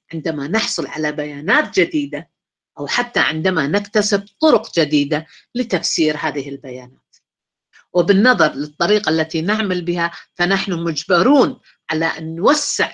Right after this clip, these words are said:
آفاقنا لمراجعة ما ظننا أننا نعرف سلفًا.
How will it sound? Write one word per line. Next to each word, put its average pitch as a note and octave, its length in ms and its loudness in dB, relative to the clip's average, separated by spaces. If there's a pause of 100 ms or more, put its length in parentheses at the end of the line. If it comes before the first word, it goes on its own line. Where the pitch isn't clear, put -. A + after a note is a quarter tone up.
(120)
آفاقنا C#3+ 640 -6 (300)
لمراجعة D3 720 -2
ما D3 160 -4
ظننا D3+ 680 0 (220)
أننا C3+ 500 -8 (340)
نعرف C3+ 520 -4
سلفًا. - 500 -2